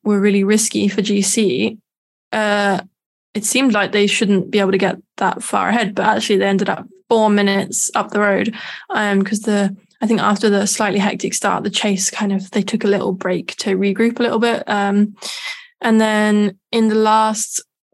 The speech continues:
forty kilometers, Jumbo and D S M, who I think were down to, like, three or four riders only in, uh, at that point, got organised and pretty much immediately started bringing the time down. Um, four minutes was kind of cut through in, like,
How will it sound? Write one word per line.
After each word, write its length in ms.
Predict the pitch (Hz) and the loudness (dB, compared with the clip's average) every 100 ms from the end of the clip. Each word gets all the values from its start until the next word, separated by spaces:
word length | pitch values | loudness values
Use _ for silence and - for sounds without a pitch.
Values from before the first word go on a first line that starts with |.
| _ | _
forty 280 | 247 233 226 | 2 2 2
kilometers, 480 | 214 226 226 233 214 | 2 4 4 4 2
Jumbo 380 | 214 214 208 202 | 2 2 2 2
and 140 | 202 | 0
D 100 | 208 | 0
S 200 | 202 196 | 0 0
M, 360 | 214 214 214 220 - _ - | -2 0 -2 -4 -8 _ -4
who 80 | 220 | 0
I 80 | 208 | 0
think 280 | 277 202 | -2 -2
were 220 | 214 208 190 | 0 2 2
down 280 | 208 208 | 2 2
to, 240 | 202 202 196 | 2 0 0
like, 200 | 185 185 _ _ _ _ - | -2 -6 _ _ _ _ -10
three 300 | - 220 208 | -2 2 2
or 100 | 202 | 2
four 220 | 196 202 | 2 2
riders 340 | 196 196 190 | 2 2 2
only 440 | 196 196 190 185 - | 2 2 2 -2 -2
in, 360 | 202 190 175 - - | -2 0 -2 -4 -4
uh, 240 | - - | -2 0
at 60 | - | 0
that 180 | 208 - | -2 -2
point, 340 | 202 190 190 _ - - - _ - | -2 -2 -6 _ -20 -20 -20 _ -2
got 160 | 226 202 | 0 2
organised 600 | 226 214 202 196 196 202 | 2 2 0 0 0 0
and 200 | 190 185 | 0 0
pretty 200 | - 214 | 0 2
much 200 | 196 196 | 2 2
immediately 380 | 196 196 180 185 | 2 2 0 -2
started 280 | 185 165 | -6 -6
bringing 280 | 180 185 185 | -2 0 0
the 80 | 185 | 0
time 340 | 190 202 196 | -2 -2 0
down. 380 | 185 170 190 - - | 0 0 -2 -4 -6
Um, 420 | 196 190 208 196 - _ | -4 0 0 -2 -12 _
four 240 | _ 202 196 | _ 0 2
minutes 380 | 185 190 - | 2 0 -4
was 120 | 202 185 | -4 -4
kind 160 | 190 | -2
of 140 | 190 190 | -4 -4
cut 280 | - - | -4 -4
through 340 | - - 190 185 | -6 -2 0 0
in, 120 | 185 | 0
like, 180 | - | -2